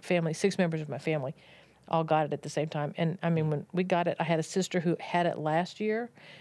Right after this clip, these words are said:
She got it, it was a couple of days, not feeling good, a headache, a little temp, I'm okay. She thought, you know, "I'm healthy, I'm athletic, I'm slender.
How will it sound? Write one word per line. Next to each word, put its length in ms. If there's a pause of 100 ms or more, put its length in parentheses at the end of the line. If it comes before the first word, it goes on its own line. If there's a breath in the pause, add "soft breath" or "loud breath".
(180 loud breath)
She 220
got 280
it, 160 (460 loud breath)
it 80
was 100
a 40
couple 320
of 60
days, 280
not 120
feeling 280
good, 240
a 20
headache, 380
a 20
little 140
temp, 240
I'm 140
okay. 400 (100)
She 200
thought, 320 (140)
you 120
know, 100
"I'm 140
healthy, 400
I'm 140
athletic, 600
I'm 120
slender. 720